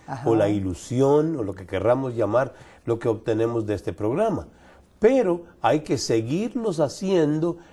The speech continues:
Speaker 2: en forma constante, hacer de ese hábito un hábito semejante al hábito de comer, al hábito de levantarnos de la cama en la mañana, al hábito de bañarnos.
Speaker 1: Así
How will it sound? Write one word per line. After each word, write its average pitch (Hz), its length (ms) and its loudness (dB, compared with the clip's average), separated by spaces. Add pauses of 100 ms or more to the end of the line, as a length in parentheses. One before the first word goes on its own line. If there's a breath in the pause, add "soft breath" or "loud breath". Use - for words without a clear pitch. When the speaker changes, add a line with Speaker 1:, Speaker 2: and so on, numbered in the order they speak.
(120 loud breath)
Speaker 2:
en 117 180 -2
forma 170 520 2
constante, 127 840 -2
hacer 196 520 -4
de 165 240 2
ese 165 260 -2
hábito 135 560 0 (440 soft breath)
un 147 220 4
hábito 160 380 2
semejante 127 880 -2 (360 loud breath)
al 127 160 2
hábito 127 400 0
de 107 160 -2
comer, 101 480 -4 (680 soft breath)
al 110 220 -2
hábito 117 420 -2
de 104 280 0
levantarnos 104 640 -2
de 104 80 -2
la 101 140 -2
cama 110 240 -4
en 101 80 -2
la 98 60 -2
mañana, 101 540 -2 (400 loud breath)
al 107 160 2
hábito 117 400 0
de 117 140 0
bañarnos. 147 840 -2
Speaker 1:
Así - 280 -18